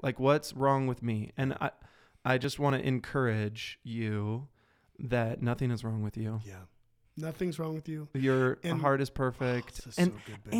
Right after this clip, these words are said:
Speaker 1: and I think, I think one thing I recognized is that God maybe had been speaking to me my entire life.
Speaker 2: Yeah.
Speaker 1: And I just thought it was
Speaker 2: So
Speaker 1: my head.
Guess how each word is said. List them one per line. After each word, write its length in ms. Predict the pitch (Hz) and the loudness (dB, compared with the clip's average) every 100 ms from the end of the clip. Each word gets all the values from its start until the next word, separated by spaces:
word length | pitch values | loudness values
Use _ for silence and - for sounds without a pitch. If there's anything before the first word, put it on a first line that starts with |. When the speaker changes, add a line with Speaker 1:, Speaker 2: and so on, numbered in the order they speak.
| 240 | 6
Speaker 1:
and 200 | 214 196 - | 8 6 2
I 60 | |
think, 640 | 175 - 202 262 233 - - - _ _ _ | -2 4 6 6 4 -2 -18 -20 _ _ _
I 80 | 151 | -2
think 540 | 160 - 175 208 - - - | -2 4 6 6 4 -4 0
one 320 | 139 156 185 | 6 6 8
thing 160 | 208 - | 4 4
I 320 | 131 156 170 - - | 4 4 4 0 -4
recognized 760 | 127 131 - 170 190 214 - | 0 0 -2 0 2 2 2
is 100 | 160 | 0
that 240 | 151 - 113 | 0 -2 -2
God 560 | 120 123 143 185 214 - | 0 0 2 0 -2 -4
maybe 380 | 151 123 143 190 | 0 4 4 2
had 180 | 175 143 | 0 2
been 220 | 123 113 | 2 0
speaking 540 | - - 117 - 139 | -2 -4 -6 -4 -6
to 180 | 143 160 | -2 -2
me 240 | 165 180 180 | 0 0 0
my 200 | 120 113 | 0 0
entire 580 | 110 107 - 123 120 | 0 -2 -6 -6 -6
life. 480 | 123 117 147 107 95 | -6 -6 -6 -8 -14
Speaker 2:
Yeah. 520 | 98 - - _ - | -18 -20 -20 _ 4
Speaker 1:
And 120 | 147 151 | 8 8
I 120 | 151 | 8
just 340 | 135 156 - | 6 2 0
thought 280 | - 139 139 | 2 6 6
it 140 | 139 | 4
was 220 | 135 127 117 | 4 2 2
Speaker 2:
So 40 | |
Speaker 1:
my 220 | 117 120 | 2 4
head. 380 | 127 131 127 - | 4 2 2 0